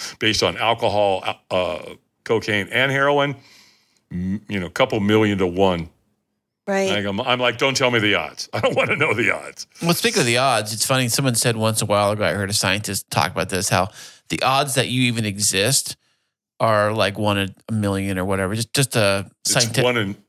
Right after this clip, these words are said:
Speaker 1: it's one in four hundred trillion.
Speaker 3: Is that
Speaker 2: Mm-hmm.
Speaker 3: what it is? W-,
Speaker 1: Yeah.
Speaker 3: yeah, yeah.
Speaker 1: And I don't think that's accurate. I think it's higher than that, but that's just me.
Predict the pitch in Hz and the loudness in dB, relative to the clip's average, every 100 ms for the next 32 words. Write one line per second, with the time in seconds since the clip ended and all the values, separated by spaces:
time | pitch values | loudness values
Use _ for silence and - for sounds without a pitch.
0 | - 107 - 113 120 110 - 120 107 107 | -6 -2 0 0 2 0 0 2 4 2
1 | 90 80 - 104 85 78 - _ - 127 | -2 -4 0 0 0 -6 -16 _ -2 0
2 | 147 185 190 185 175 135 - 123 107 101 | 2 2 2 2 2 0 -2 -4 0 0
3 | 113 110 76 107 123 107 107 131 143 151 | 2 0 0 0 2 2 0 2 2 2
4 | 131 135 131 117 131 120 120 110 104 107 | 2 0 2 2 2 2 2 2 2 0
5 | 104 98 107 98 95 87 90 92 90 92 | -2 0 2 2 2 -2 -4 -4 -4 -2
6 | 98 - 90 - 95 87 | 0 0 -4 -2 -4 -4